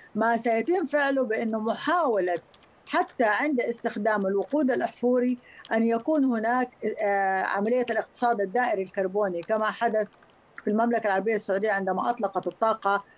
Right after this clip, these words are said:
الاقتصاد الدائري الكربوني، وهو أنه نعمل عملية، آه، آه، عملية تخفيض،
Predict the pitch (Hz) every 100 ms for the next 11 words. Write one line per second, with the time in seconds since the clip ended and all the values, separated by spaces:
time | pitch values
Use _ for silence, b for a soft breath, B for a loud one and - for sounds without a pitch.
0 | B 190 196 - 233 202 185 226 214 185
1 | - 190 208 294 269 262 277 269 247 226
2 | 214 247 302 254 220 208 208 202 196 165
3 | - - 202 190 190 - _ B B -
4 | 196 185 185 202 226 240 226 208 - -
5 | 277 381